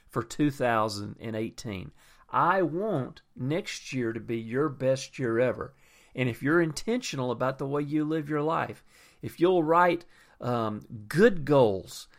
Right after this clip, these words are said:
for every area of your life, spiritually, physically, health goals, financial goals, relational goals, I think you'll have your best year ever.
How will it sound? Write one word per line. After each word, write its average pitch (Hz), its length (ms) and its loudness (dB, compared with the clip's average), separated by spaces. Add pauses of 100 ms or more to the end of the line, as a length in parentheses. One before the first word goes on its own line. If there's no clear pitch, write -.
(140)
for - 260 0
every 208 340 0
area 190 240 4
of 165 80 -2
your 165 160 2
life, 117 360 -2
spiritually, 185 1000 0 (340)
physically, 180 960 2 (180)
health 190 480 2
goals, 170 560 2
financial 160 720 -4
goals, 160 640 -2 (240)
relational 160 800 2
goals, 147 580 0 (540)
I 175 260 0
think 117 600 -6
you'll 143 400 0
have 98 500 -4 (100)
your 139 640 0
best 110 540 -2
year 101 420 -8
ever. 98 360 -8